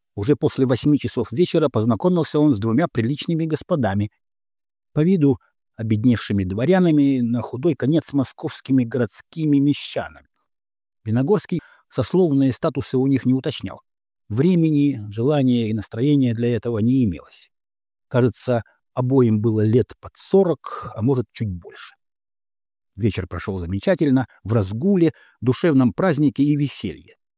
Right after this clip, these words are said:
Пьяный угар, одним словом, возобладал. Обычное дело для уважающего себя ухаря и московского кабацкого гуляки.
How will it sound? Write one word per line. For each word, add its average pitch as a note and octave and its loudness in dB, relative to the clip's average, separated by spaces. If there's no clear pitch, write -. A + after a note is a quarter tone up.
Пьяный D#3+ 4
угар, C#3 4
одним A2+ 2
словом, A2+ 2
возобладал. G2+ -2
Обычное F#3 2
дело E3+ 4
для G#2+ 4
уважающего A2+ 2
себя A2+ -2
ухаря D3 2
и D3 0
московского B2+ 0
кабацкого G#2 -2
гуляки. G2 -4